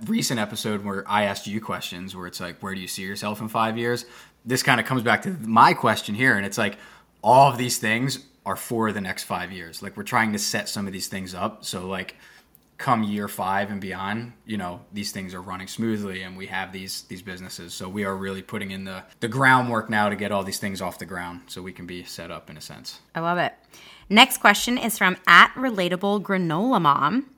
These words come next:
Speaker 2: And she says, this is a toughie. She says, "How can I encourage my partner to take care of himself and man up?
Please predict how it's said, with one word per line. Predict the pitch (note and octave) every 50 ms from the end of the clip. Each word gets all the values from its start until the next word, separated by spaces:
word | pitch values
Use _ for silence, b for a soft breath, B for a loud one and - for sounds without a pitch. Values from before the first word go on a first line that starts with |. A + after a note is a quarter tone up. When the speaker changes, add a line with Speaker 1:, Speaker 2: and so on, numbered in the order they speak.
| _ _
Speaker 2:
And | G3 G3+ F#3+
she | - - D4 E4
says, | D#4+ - - D#3+ D3+ D3 C#3 D3+ F#3+ - - - - b b b b b b b b b -
this | G#3 G#3+ -
is | C#4+ A3+
a | F#3
toughie. | - - F3 E3 - - F2 F2+ D#3+
She | - - E3+
says, | - - F#3 D#3+ D3 C#3+ C#3 C#3
"How | - - - - E3+ F3 G3 B3+
can | C4+ - E4 D#4
I | D4+
encourage | D4+ C#4 B3 G#3+ - - - F3 E3 E3+ F3+ F3 - -
my | F3 D#3 D3+
partner | - - - - E3 D3+ - D#3+ C#3+ C3 C3+
to | - E3+
take | D#3+ - - E3 D3+ -
care | - - - A3+ B3+ C4+
of | A#3+ -
himself | - D#3+ D3+ - - - D3+ C3 B2 C3+ D3+ - B B B B B B B B B _
and | - F3 E3+ E3 D#3+ E3
man | F3 F3 F#3+ G#3 G#3 G#3+ G#3+ G#3+ - - -
up? | D3 C#3+ - - _